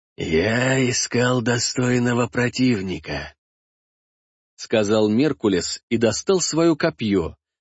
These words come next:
острие которого светилось белой энергией. «Я шел следом за тобой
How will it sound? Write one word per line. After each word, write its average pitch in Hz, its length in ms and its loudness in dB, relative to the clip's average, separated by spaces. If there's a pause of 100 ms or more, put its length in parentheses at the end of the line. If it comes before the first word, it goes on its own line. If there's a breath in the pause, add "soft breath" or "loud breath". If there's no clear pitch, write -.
острие 98 560 0
которого 98 560 0
светилось 104 640 0
белой 107 380 2
энергией. 98 760 0 (1000)
«Я 127 480 0
шел 127 360 0
следом 120 560 -2
за 110 200 -2
тобой 110 720 -2